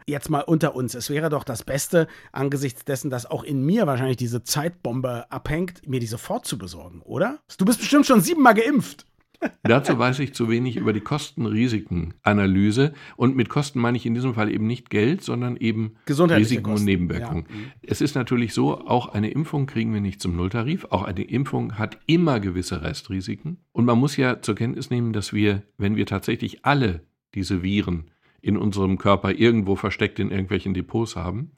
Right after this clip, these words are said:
Speaker 2: passiert ja den allermeisten von uns nichts. Und dann stellt sich schon die Frage, ist es sinnvoll, alle Leute zu impfen, wenn nur bei wenigen die Viren reaktiviert werden?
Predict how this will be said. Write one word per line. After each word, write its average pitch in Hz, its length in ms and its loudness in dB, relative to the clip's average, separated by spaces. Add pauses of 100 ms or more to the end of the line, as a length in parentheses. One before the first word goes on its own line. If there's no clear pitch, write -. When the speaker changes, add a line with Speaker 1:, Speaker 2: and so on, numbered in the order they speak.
Speaker 2:
passiert 135 420 0
ja 120 80 2
den 113 200 0
allermeisten 110 500 -2
von 104 160 -2
uns 107 220 -6
nichts. - 500 -4
Und 104 220 -2
dann 110 100 0
stellt 127 220 2
sich 135 120 0
schon 180 160 0
die 240 120 0
Frage, 90 380 -2
ist - 180 -6
es - 120 -6
sinnvoll, 139 600 0 (800)
alle 120 280 4
Leute 135 320 2
zu - 120 -4
impfen, 127 440 -2
wenn 117 160 2
nur 127 240 4
bei 107 280 2
wenigen 120 920 0 (180)
die 117 380 -2
Viren 113 340 -4
reaktiviert 104 640 0
werden? 92 320 -10